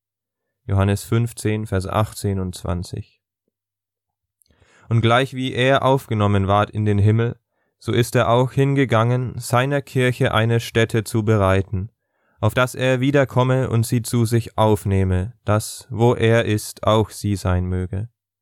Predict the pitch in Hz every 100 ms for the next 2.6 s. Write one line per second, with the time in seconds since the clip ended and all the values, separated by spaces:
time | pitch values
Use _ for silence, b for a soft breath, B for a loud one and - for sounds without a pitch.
0 | _ _ _ _ _ 98 98 98 - 110
1 | 110 - 101 98 104 98 - - 95 98
2 | 92 95 95 92 90 101